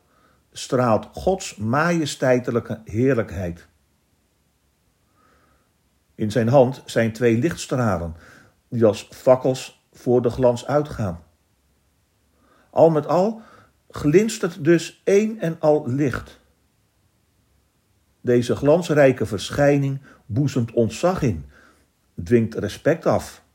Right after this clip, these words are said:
stemt ook eerbiedig. Zie je hem verschijnen, de Heere, ook onze Heere?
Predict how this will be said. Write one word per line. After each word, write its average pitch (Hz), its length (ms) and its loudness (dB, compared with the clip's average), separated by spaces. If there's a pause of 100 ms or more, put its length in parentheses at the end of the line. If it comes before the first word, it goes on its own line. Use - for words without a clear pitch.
(640)
stemt 110 440 0
ook 117 280 4
eerbiedig. 104 800 -4 (1300)
Zie - 260 -2
je 170 140 6
hem 165 400 2
verschijnen, 147 840 0 (720)
de 131 180 0
Heere, 135 540 2 (720)
ook 131 380 4 (140)
onze 139 540 0 (140)
Heere? 98 540 -2